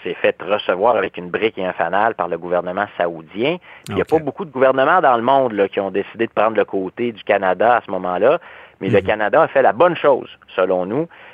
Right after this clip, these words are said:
Speaker 1: Il a
Speaker 2: Oui.
Speaker 1: dénoncé publiquement, puis il a dit que ces choses-là, c'est inacceptable, puis que le Canada réclame la libération de Raif Badawi, de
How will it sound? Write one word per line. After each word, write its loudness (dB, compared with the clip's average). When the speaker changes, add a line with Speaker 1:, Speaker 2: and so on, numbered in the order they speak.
Speaker 1:
Il 0
a 6
Speaker 2:
Oui. -6
Speaker 1:
dénoncé 2
publiquement, -2
puis -10
il 0
a 0
dit -10
que -14
ces -4
choses-là, -2
c'est -12
inacceptable, 0
puis -18
que -16
le -2
Canada 2
réclame 2
la 2
libération 0
de 0
Raif 0
Badawi, -2
de 0